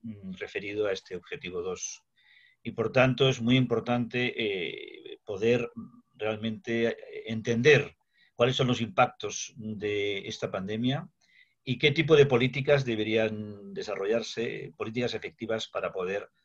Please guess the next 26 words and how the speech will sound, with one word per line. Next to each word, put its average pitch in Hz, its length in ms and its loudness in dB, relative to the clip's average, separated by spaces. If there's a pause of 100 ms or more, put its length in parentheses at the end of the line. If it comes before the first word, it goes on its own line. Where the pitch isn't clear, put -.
superar 107 340 -2
esta 95 220 -4
situación. 80 480 -12 (1700)
Eh, 127 640 4 (140)
el, 127 520 2 (1000)
el, 101 580 -6 (220)
el - 160 -20
planteamiento 135 640 4
de 147 100 8
esta 135 300 6
ponencia, 165 720 4 (180)
el, 123 200 -10
el 120 140 0
índice 131 380 2
de 113 100 0
esta 110 240 0
ponencia, 135 680 0 (420)
eh, 110 640 -2
empieza, 139 920 4 (540)
eh, 101 220 -4
lo 101 100 -6
pueden 120 220 4
ver 120 100 6
en 120 60 4
la 113 80 4
siguiente, 123 960 -2